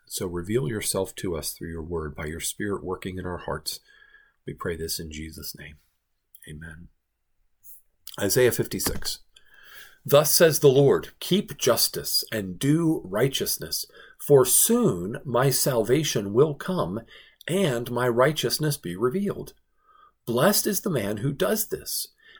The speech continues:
and the Son of Man who holds it fast, who keeps the Sabbath, not profaning it,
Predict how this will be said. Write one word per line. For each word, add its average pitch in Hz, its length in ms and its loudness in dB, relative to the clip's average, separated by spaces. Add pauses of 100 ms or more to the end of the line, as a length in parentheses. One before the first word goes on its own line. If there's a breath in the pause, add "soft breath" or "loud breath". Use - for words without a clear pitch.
and 131 120 4
the 127 80 6
Son 214 280 4
of 170 120 -2
Man 101 240 -2
who 123 160 -2
holds 156 240 2
it 175 120 -4
fast, 170 500 -2 (200 loud breath)
who 156 180 2
keeps 226 340 2
the - 140 4
Sabbath, 147 500 2
not 113 340 0
profaning 190 560 0
it, 80 240 -8